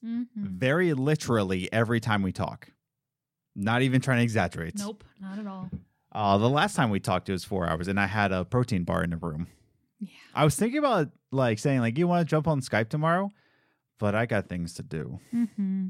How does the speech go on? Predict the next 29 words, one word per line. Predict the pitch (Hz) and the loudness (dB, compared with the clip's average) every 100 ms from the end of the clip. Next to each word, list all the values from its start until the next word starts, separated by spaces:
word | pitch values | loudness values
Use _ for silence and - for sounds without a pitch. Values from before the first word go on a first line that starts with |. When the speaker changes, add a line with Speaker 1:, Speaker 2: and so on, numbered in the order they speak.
| - | -2
Speaker 2:
Like, | 113 113 | 0 2
I, | 127 - | 0 0
it's, | 131 135 - | 0 0 0
it's | 127 127 | -4 0
never | 123 123 113 | 2 2 2
a | 104 | 0
half | 107 98 | 0 0
hour | 98 92 | 2 0
discussion. | 85 - 87 - - | -4 -4 -4 -4 -4
It's | 170 226 | -4 -2
Speaker 1:
Mm-mm. | 214 | 2
Speaker 2:
always | 104 101 98 | 4 4 0
four | 104 92 | -2 -2
hours. | 85 82 82 - - - _ | -2 -4 -4 -10 -14 -18 _
But | 208 90 | 0 0
Speaker 1:
Yeah. | - 110 - - - _ - | 0 -12 -18 -20 -20 _ -6
Speaker 2:
because | 95 104 95 | -4 -4 -4
we | 87 | -4
haven't | 87 107 | -4 -4
<laughs> | - | -4
seen | 98 123 | -2 -2
each | - - | 0 2
other's | 131 113 - | 2 -2 0
downstairs | 92 95 - 95 87 | -2 -2 -2 -2 0
areas. | 82 80 82 - 214 | 0 -2 -6 -10 -8
Speaker 1:
Yeah, | 208 202 - | -8 -8 -6
that's | 220 226 208 - | -4 -4 -4 -10
why. | 185 170 165 233 - - - _ | -10 -8 -6 -6 -8 -18 -20 _
Speaker 2:
Adam, | 240 349 135 92 | -2 0 0 -2